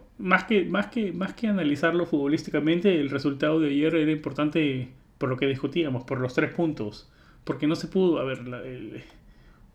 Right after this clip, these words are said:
nuestra defensa fue terrible ayer. De, de, necesitan, el Monchi, Palota, Di Francesco necesitan hacer algo con esta defensa porque la verdad no está funcionando. Nos agarra un equipo un poquito más fuerte, nos saca-, nos agarra un equipo de Champions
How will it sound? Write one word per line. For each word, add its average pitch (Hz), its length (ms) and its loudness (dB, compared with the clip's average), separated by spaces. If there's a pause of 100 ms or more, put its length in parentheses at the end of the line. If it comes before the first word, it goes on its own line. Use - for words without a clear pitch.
nuestra 127 360 -6
defensa 160 680 0
fue 143 180 0
terrible 143 500 2
ayer. 135 360 -2
De, 120 240 -8
de, 131 160 -10
necesitan, 139 840 -4
el 135 520 -8 (380)
Monchi, 147 680 2
Palota, 131 720 2
Di 135 100 -2
Francesco 156 480 0
necesitan 143 400 -2
hacer 143 220 -2
algo 160 260 4
con 143 100 2
esta 143 160 -2
defensa 147 400 -2
porque 131 640 -6 (580)
la 131 100 0
verdad 139 240 2
no 190 60 2
está - 160 -2
funcionando. 139 520 0
Nos 123 200 -4
agarra 143 260 0
un 165 100 4
equipo 160 280 0
un 156 60 0
poquito 143 300 0
más 139 160 2
fuerte, 156 440 4
nos 131 160 -2
saca-, 156 360 0
nos 139 220 -2
agarra 147 240 0
un 165 80 4
equipo 160 320 2
de 139 80 0
Champions 156 800 2